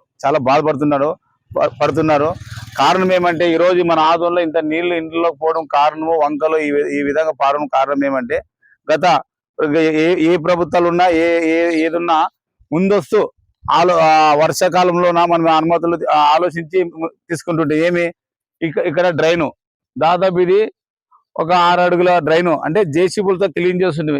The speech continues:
ఈ ఫారెస్ట్ వాళ్ళు కాంపౌండ్ కట్టిన వల్ల మనకి మోరు కూడా చిన్నగా అయింది. అంటే ఈ మొత్తం రెండు మండల కొండ ఇట్లా మొత్తం ఈ కొండ ప్రాంతాల్లో నీళ్ళన్నీ మూడ-, మూడంచెరువుల నీళ్ళ చెరువులోకి వస్తది.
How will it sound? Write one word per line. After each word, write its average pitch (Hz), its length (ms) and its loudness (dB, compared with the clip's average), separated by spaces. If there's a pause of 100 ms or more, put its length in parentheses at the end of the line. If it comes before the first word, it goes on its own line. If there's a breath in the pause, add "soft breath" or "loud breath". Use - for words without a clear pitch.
(100)
ఈ 180 160 -2
ఫారెస్ట్ 175 440 -2
వాళ్ళు 196 200 0
కాంపౌండ్ 170 480 -4
కట్టిన 175 260 -2
వల్ల 170 280 0
మనకి 185 360 -4
మోరు 180 160 0
కూడా 196 220 0
చిన్నగా 170 240 0
అయింది. 123 220 -4 (580 loud breath)
అంటే 185 220 0 (640 loud breath)
ఈ - 20 -4
మొత్తం 190 340 0
రెండు 190 180 0
మండల 196 260 2
కొండ 185 300 0 (300)
ఇట్లా 175 220 0
మొత్తం 170 360 -2
ఈ 175 180 0 (100)
కొండ 170 260 -2
ప్రాంతాల్లో 185 500 0
నీళ్ళన్నీ 190 760 0 (120)
మూడ-, 175 320 -2
మూడంచెరువుల 180 560 2
నీళ్ళ 175 200 0 (360)
చెరువులోకి 175 340 0
వస్తది. 127 300 -2